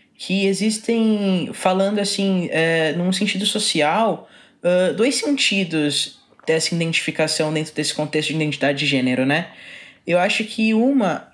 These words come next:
é a social, de fato, que é onde a gente vai englobar aquelas pessoas que tão, têm a mesma demanda social, a mesma demanda de, de,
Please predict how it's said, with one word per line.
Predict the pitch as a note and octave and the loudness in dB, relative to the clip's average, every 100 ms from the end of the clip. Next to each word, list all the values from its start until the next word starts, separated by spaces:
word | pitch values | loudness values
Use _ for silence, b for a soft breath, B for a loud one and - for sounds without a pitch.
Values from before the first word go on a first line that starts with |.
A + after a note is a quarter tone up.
| _ | _
é | G3 A3 | -2 0
a | |
social, | A3+ A#3+ - A3+ G3+ A3+ A#3+ | 0 0 -2 0 2 2 0
de | E3 | -2
fato, | - C#3+ B2+ B2+ C3+ | -2 0 0 -4 -12
que | - | -2
é | E3+ | 0
onde | G#3+ A3 | 2 2
a | |
gente | G#3+ G#3 | 0 0
vai | F#3+ | 0
englobar | F#3+ F#3 F3 E3 | 2 2 2 0
aquelas | E3 D#3+ E3 | 0 -2 -4
pessoas | - D3+ - F#3 | -4 -4 -2 -2
que | F#3 - - | -4 -12 -6
tão, | F3+ F3 | -4 -4
têm | - F#3 F#3+ | -4 -2 2
a | |
mesma | F#3 G3 G#3+ | 2 2 2
demanda | G#3+ F3+ F#3+ G3+ | 2 2 2 2
social, | F#3+ D#3+ - C#3 B2 A#2 - B B B | 0 0 -2 0 0 -4 -6 B B B
a | D#3 | -2
mesma | E3+ F#3 | 0 2
demanda | F#3+ F#3+ F#3 F#3+ | 2 2 2 2
de, | F#3 F#3 F#3 C#3 | 0 0 0 0
de, | E3 F3+ F#3 F3 | -2 0 0 0